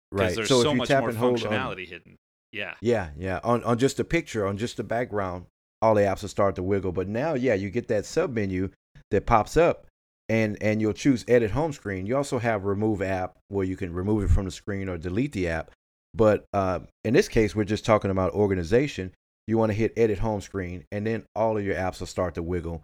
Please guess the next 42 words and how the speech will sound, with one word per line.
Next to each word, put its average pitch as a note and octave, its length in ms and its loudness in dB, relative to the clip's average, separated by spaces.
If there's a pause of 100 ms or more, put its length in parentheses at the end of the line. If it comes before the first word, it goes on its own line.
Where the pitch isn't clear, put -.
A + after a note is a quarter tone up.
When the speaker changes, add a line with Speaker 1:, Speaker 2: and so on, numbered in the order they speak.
(420)
Speaker 2:
Then G2 80 -2
you F#2+ 80 -4
can F2+ 120 -6
tap G#2+ 300 0
and G#2+ 100 -4
hold G#2+ 220 0
on F2+ 220 -4
whichever A2+ 360 -2
one G#2+ 300 -2
and F2+ 100 -6
you F2+ 60 -8
can E2+ 240 -10
reorganize G2 800 -2
those E2+ 420 -6 (140)
in G2+ 160 0
the, F2+ 220 0
uh, D#2+ 240 -4
in G#2 100 -2
the G2+ 60 -2
order G2+ 320 0
that E2+ 180 -8
you E2+ 60 -4
want. G2+ 340 -4 (420)
You G2 80 -6
can F#2 160 -4
move A2+ 220 2
'em A2 120 -2
to G#2+ 200 2
a G2 60 4
different G#2+ 340 2
page. A2+ 480 -2
You F#2+ 80 -10
can F#2 140 -4
move G2+ 180 -2
'em F#2+ 140 -6
inside G#2 440 -2
of F2 100 -4
a F2 100 -6
folder, C3 480 0 (460)
which G#2 300 -2
will F#2+ 140 -2
store, G2+ 560 0